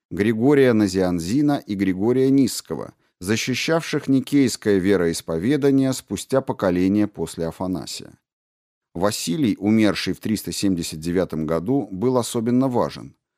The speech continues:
Он создал правила дисциплины, по которым и сегодня устроена монашеская жизнь в греческом православии.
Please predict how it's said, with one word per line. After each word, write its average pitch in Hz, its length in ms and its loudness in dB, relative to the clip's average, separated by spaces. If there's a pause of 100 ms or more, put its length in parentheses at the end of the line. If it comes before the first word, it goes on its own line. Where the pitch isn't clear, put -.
(300)
Он 139 180 4
создал 151 480 0
правила 135 460 2
дисциплины, 95 840 -4
по 87 100 -6
которым 135 440 2
и 117 120 -6
сегодня 113 580 -2
устроена 117 680 0
монашеская 87 720 -2
жизнь 120 420 -4
в 80 140 -14
греческом 80 560 -6
православии. 82 720 -6